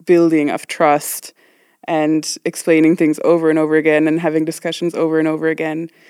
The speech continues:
And that's maybe the intentional part of community, that it is, it isn't always easy, it is hard work,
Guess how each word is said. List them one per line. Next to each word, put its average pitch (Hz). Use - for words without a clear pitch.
And 175
that's 165
maybe 160
the 143
intentional 170
part 151
of 147
community, 139
that 151
it 160
is, 170
it 165
isn't 185
always 143
easy, 147
it 147
is 156
hard 143
work, 143